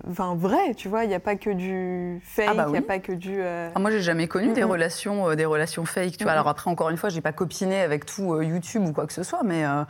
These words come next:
Speaker 2: moi, voilà. Alors après, j'ai eu des relations, euh, sur, euh, que-, de-, qui sont parties d'Internet, euh, bon, bah, qui se sont arrêtées, mais parce que ça, en fait, aussi, c'est la vie,
Speaker 1: Bah,
Speaker 2: parfois,
Speaker 1: comme toutes les
Speaker 2: euh,
Speaker 1: relations, enfin, il y a plein de
Speaker 2: oui.
Speaker 1: gens, euh, qui t'es pote, euh,
Speaker 2: Euh, c'est tout. Parfois, t'es ami, puis parfois, bon, bah, les chemins se séparent et c'est,
Speaker 1: Mm.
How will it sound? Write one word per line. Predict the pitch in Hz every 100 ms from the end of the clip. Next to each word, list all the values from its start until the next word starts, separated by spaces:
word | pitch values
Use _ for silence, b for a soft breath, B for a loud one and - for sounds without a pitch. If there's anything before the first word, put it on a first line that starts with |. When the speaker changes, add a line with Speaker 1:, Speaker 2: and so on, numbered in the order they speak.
| B B B B B
Speaker 2:
moi, | 165 170
voilà. | 185 185
Alors | 143
après, | 147 190
j'ai | 175
eu |
des | 151
relations, | 151 151 151 156 196 196 175
euh, | 151 151
sur, | 151 160 143
euh, | 143 143 135 113 80 76
que-, | 156
de-, | 123 127 147 131 - - 127
qui | - 151
sont | 151
parties | 147 147 -
d'Internet, | 151 143 156 160 180
euh, | 156
bon, | 147
bah, | 143 147
qui | -
se | 156
sont | -
arrêtées, | 156 185 262
mais | 233
parce | 160 147
que |
ça, | 156 170
en | 147
fait, | 165
aussi, | 147 139
c'est | 165 147
la | 147
vie, | 147 220
Speaker 1:
Bah, | 277 214
Speaker 2:
parfois, | 214
Speaker 1:
comme | 226
toutes | 233 226
les | 202
Speaker 2:
euh, |
Speaker 1:
relations, | 170 220 269
enfin, | 208
il |
y | 165
a |
plein | 160 170
de |
Speaker 2:
oui. | 302
Speaker 1:
gens, | 214 202
euh, | 165
qui | 170
t'es | -
pote, | 180 196 190
euh, | 160 156 160 -
Speaker 2:
Euh, | 151
c'est | 139 131
tout. | - 294
Parfois, | 160 160 160
t'es |
ami, | 143 143 190
puis | 233
parfois, | - 135 -
bon, | 160
bah, | 139
les | 147
chemins | - 151
se | 147
séparent | 135 143 202 170
et |
c'est, | 147 160
Speaker 1:
Mm. | 147